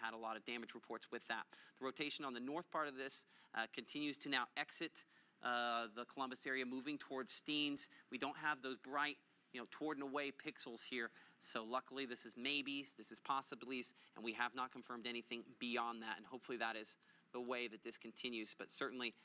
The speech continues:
uh, certainly this has been a long-lived thunderstorm. It's showing still signs of rotation, and it's something we have to respect. And so let's just talk about for a moment here what we have. We have a tornado warning that's been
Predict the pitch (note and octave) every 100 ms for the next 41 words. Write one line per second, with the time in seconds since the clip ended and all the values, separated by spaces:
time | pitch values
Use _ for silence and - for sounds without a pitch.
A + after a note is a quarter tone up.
0 | - - - - - - - - - -
1 | - - D3+ D3+ C3+ - - - - -
2 | - D3 D3 C#3 C3 - C#3 B2+ C#3 B2+
3 | A#2+ C3+ D3+ D3 C#3+ - C#3+ D3 - C#3+
4 | A#2 - C3+ C3+ C3+ - C3+ - C#3 C3+
5 | C3 C3 D3 C#3 - B2+ B2 B2 B2+ -
6 | C#3 D3+ D3 B2 C3 - D#3 - C#3 C#3
7 | - - - - - A#2 - C#3 C3 _
8 | - - D3 - - - D#3 C3+ C#3 C3
9 | C#3+ B2+ C3 B2 B2 A#2+ B2+ B2+ A2+ G#2+
10 | B2 A#2+ - C#3 D3 F#3 E3+ D#3+ C#3 C3
11 | C#3+